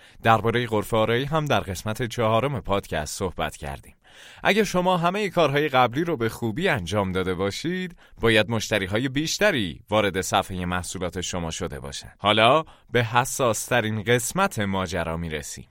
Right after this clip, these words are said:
جایی که مشتری شما در صفحه محصولتون تصمیم می‌گیره که اون رو به سبد خریدش اضافه بکنه یا نه.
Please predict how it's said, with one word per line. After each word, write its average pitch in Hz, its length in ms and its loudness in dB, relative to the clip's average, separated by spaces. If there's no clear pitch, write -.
جایی 101 260 4
که 107 140 0
مشتری 104 600 0
شما 107 420 2
در 175 200 2
صفحه 123 460 2
محصولتون 110 720 -2
تصمیم 101 520 -4
می‌گیره 190 360 -2
که 190 220 -4
اون 139 200 0
رو 98 140 0
به 98 120 -4
سبد 101 400 4
خریدش 90 600 -2
اضافه 113 500 2
بکنه 101 680 0
یا 80 160 -2
نه. 71 220 -10